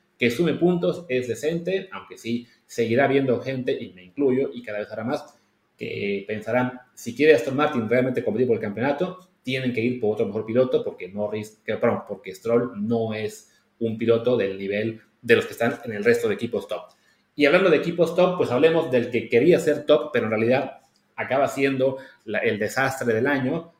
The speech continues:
Alpine, que previo al arranque de, de, de la carrera, bueno, del, del fin de semana, anuncian que se van todos, el C E O, el director deportivo, todo el mundo.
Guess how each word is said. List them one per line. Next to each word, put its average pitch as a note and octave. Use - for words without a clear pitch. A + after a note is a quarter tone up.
Alpine, D3+
que A#2
previo D#3+
al C#3
arranque C#3+
de, B2
de, B2
de A#2
la A#2
carrera, D#3+
bueno, A#2+
del, B2
del A2+
fin D3+
de C3+
semana, D#3
anuncian F3+
que C#3+
se B2
van D3
todos, C3+
el A2
C D3+
E C3
O, G#3
el B2+
director B2
deportivo, G3
todo G3
el E3
mundo. G#3+